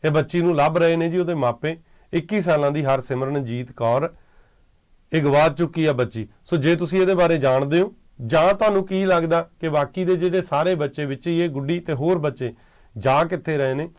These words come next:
ਮੈਂ ਚਾਹੂੰਗਾ ਕਿ ਜ਼ਰੂਰ ਪ੍ਰੋਗਰਾਮ ਦੇ ਵਿੱਚ ਕਾਲ ਕਰਿਆ ਕਰੋ, ਆਪਾਂ ਵਿਚਾਰਾਂ ਦੀ ਸਾਂਝ ਪਾ ਸਕੀਏ। ਹੋ ਸਕਦਾ ਇੱਕ ਬੱਚਾ ਉਸ ਰਾਹ ਤੇ ਤੁਰਿਆ ਜਾਂਦਾ ਹੋਵੇ, ਜਿਹੜੇ ਰਾਹ ਤੇ ਪਹਿਲਾਂ ਹੀ ਜਾ ਕੇ ਕੋਈ ਗਵਾਚ ਚੁੱਕਿਆ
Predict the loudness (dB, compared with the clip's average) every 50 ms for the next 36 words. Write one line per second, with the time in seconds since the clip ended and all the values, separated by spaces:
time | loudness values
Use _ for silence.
0 | _ _ _ _ _ _ _ -6 -4 -2 0 0 0 0 0 -2 -2 -2 -4 -4
1 | -4 -4 -4 -4 -6 -6 -4 -4 -2 -2 -2 -2 -4 -4 -4 -6 -8 -8 -4 -2
2 | -2 -2 -2 -2 -4 -4 -4 -4 -4 -4 -4 -4 -4 -4 -6 -10 _ _ _ _
3 | _ -4 -2 2 2 2 2 0 0 0 2 2 4 2 2 2 0 0 2 2
4 | 2 2 0 0 0 0 0 -2 -6 -8 -6 -6 -6 -6 -6 -10 _ _ _ _
5 | _ -4 -2 0 2 0 2 4 2 2 2 0 -2 -2 -2 -2 0 0 2 2
6 | 2 0 0 -2 -4 -4 -4 -8 -6 -2 0 2 2 2 0 -2 -4 -2 -2 0
7 | 0 0 0 0 0 2 2 2 2 0 0 0 0 0 -2 -4 -10 -20 _ _
8 | _ _ _ _ _ _ _ _ _ _ _ _ _ _ _ _ _ _ _ _
9 | _ _ -4 0 0 2 4 4 4 4 4 4 2 0 -2 0 0 -2 0 0
10 | 0 2 4 4 2 2 2 0 -2 -2 -2 0 0 2 2 0 0 -4 -8 -12
11 | -8 -10 -10 -10 -10